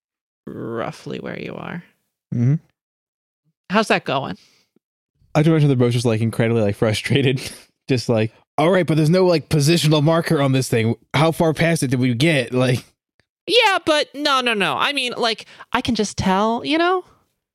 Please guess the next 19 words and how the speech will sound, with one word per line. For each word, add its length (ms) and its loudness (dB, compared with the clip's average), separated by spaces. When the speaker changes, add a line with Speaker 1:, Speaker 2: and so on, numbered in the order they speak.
Speaker 2:
Yeah, 300 2
you 140 2
can 240 2
tell, 420 2
but 140 0
this 200 0
changes. 720 0
We 80 4
need 140 2
to 80 2
have, 180 2
like, 160 0
a 100 2
rough 300 2
idea 240 2
of 100 0
where 140 4
we 160 2
were. 560 2